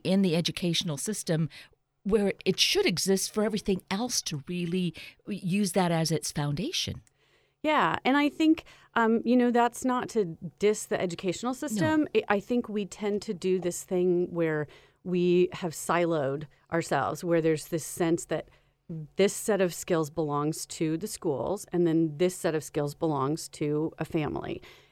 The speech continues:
Speaker 2: And never the <laughs> twain shall meet,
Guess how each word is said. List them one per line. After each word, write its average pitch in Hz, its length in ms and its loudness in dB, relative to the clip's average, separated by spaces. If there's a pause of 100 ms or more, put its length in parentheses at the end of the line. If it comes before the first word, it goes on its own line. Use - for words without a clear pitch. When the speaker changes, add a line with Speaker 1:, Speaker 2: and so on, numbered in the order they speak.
(100)
Speaker 2:
And 165 460 4 (380)
never 160 340 0
the 165 120 0
<laughs> - 80 -12
twain 180 240 2
shall 180 260 2
meet, 190 340 4